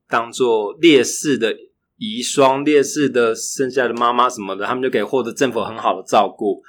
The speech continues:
但是如果你今天作为一个战俘，然后你后来被遣送回国之后，你就是一个不，不名誉的人，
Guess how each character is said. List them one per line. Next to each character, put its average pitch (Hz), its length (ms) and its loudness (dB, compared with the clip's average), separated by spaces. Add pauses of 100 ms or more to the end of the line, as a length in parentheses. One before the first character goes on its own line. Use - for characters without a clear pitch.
(160)
但 190 100 2
是 185 100 4
如 170 100 4
果 165 80 4
你 117 120 0
今 131 200 -2
天 135 100 -2
作 139 200 2
为 110 120 4
一 107 40 -2
个 110 100 -2
战 107 320 0
俘， 92 280 -12
然 98 120 -4
后 123 80 -2
你 113 100 -8
后 117 140 -6
来 113 100 0
被 120 140 -4
遣 98 240 -10
送 120 180 -6
回 98 160 -6
国 98 260 -4
之 110 200 -10
后， 110 320 0 (460)
你 123 120 -6
就 143 140 -6
是 143 160 -2
一 - 20 0
个 120 80 2
不， 139 180 0
不 - 280 -8
名 117 260 -2
誉 127 140 -2
的 101 120 -6
人， 87 100 -8